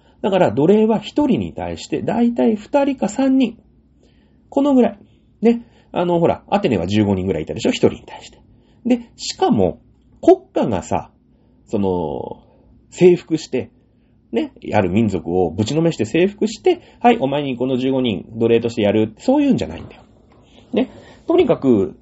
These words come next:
男性が政治、その、戦争で活躍しましたから、ね、じゃあ男性はみんな政治家だから、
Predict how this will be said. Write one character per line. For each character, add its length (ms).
男 460
性 160
が 100
政 380
治、 180
そ 120
の、 140
戦 220
争 160
で 80
活 240
躍 120
し 120
ま 80
し 80
た 80
か 100
ら、 180
ね、 260
じ 120
ゃ 140
あ 40
男 240
性 180
は 160
み 160
ん 100
な 100
政 240
治 80
家 80
だ 80
か 100
ら、 200